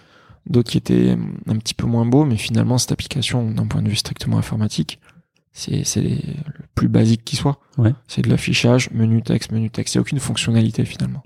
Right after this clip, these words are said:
Speaker 2: Ouais.
Speaker 1: Donc en fait c'est relativement simple et j'avais pas besoin de quelque chose qui me propose des grosses fonctionnalités informatiques. J'avais juste besoin de quelque chose qui soit suffisamment ergonomique pour
Speaker 2: Mhm.
Speaker 1: moi, pour que je puisse arriver à faire ça rapidement.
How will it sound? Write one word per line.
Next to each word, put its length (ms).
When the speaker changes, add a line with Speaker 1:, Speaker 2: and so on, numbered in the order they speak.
Speaker 2:
Ouais. 120
Speaker 1:
Donc 100
en 40
fait 160
c'est 120
relativement 440
simple 300
et 40
j'avais 180
pas 140
besoin 240
de 80
quelque 200
chose 200
qui 140
me 60
propose 420
des 280
grosses 320
fonctionnalités 640
informatiques. 560
J'avais 280
juste 220
besoin 240
de 40
quelque 140
chose 180
qui 100
soit 140
suffisamment 540
ergonomique 720
pour 140
Speaker 2:
Mhm. 60
Speaker 1:
moi, 200
pour 140
que 80
je 100
puisse 300
arriver 220
à 40
faire 180
ça 140
rapidement. 400